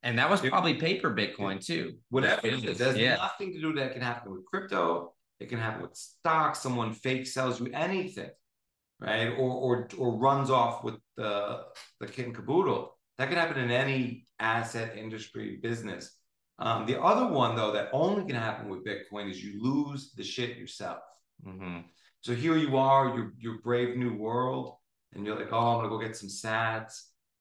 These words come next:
Speaker 2: and, and I'm gonna get it off the exchange, and I don't know if you, let's, I'm, I'm just, none of this stuff, like, has happened to me, but instead, like, you,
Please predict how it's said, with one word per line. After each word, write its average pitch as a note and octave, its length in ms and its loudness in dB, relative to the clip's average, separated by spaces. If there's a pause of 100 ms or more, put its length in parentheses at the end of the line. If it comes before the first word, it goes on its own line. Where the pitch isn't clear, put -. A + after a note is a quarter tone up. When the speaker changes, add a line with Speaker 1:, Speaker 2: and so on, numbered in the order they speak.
Speaker 2:
and, G2 480 -6
and G#2 240 -4
I'm A#2 160 2
gonna A#2 140 0
get A2+ 140 0
it G#2+ 80 -2
off A2+ 340 2
the - 60 -4
exchange, G#2+ 920 -8 (360)
and - 460 -4 (100)
I A#2+ 160 4
don't A#2 140 2
know A2+ 220 2
if - 80 -8
you, G2 240 -6 (340)
let's, G#2+ 160 -4
I'm, A2+ 300 -4
I'm - 180 -4
just, - 300 -12 (120)
none C3+ 240 2
of C3 60 2
this C3 160 0
stuff, B2 300 -2
like, A2+ 160 0
has G2 80 -8
happened G#2 280 -6
to G#2 60 -6
me, C#3+ 300 0
but A2 180 -2
instead, G#2 400 -8
like, G2 180 -4
you, G2 140 -10